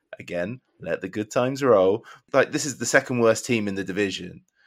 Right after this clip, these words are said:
and they are finding a lot of freedom attacking, and everybody has so far found their moments. They're just not putting away their chances, which, which is great, but it, it's not gonna, <laughs> we're not gonna get away with it forever.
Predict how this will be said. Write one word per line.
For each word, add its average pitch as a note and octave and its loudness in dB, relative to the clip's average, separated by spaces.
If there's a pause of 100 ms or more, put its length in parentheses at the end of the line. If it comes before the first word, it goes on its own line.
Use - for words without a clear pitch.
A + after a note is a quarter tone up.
(380)
and G2 0 (400)
they A2+ 4 (160)
are G#2+ 0
finding G#2+ 0
a G2+ 0
lot G#2+ 6
of - 0
freedom G#2 -2
attacking, G#2+ -2
and A#2 0
everybody C#3 2
has F#2+ -4
so F2+ 0
far F#2+ 0
found G#2 -2
their F#2+ 0
moments. A2+ 0
They're A2 -8
just B2 -4
not A#2 -2 (220)
putting A2 4
away A2+ 4
their G#2+ 4
chances, G#2+ 0
which, - -6 (180)
which A#2 -4
is G2+ -8
great, C3+ 4 (220)
but B2+ -4
it, - 0
it's B2 -2
not - 0
gonna, B2 0 (120)
<laughs> - -10
we're D3+ 2
not C#3+ -4
gonna C3+ -4
get A2+ 2
away A#2+ 6
with A#2 4
it - -2
forever. A#2 2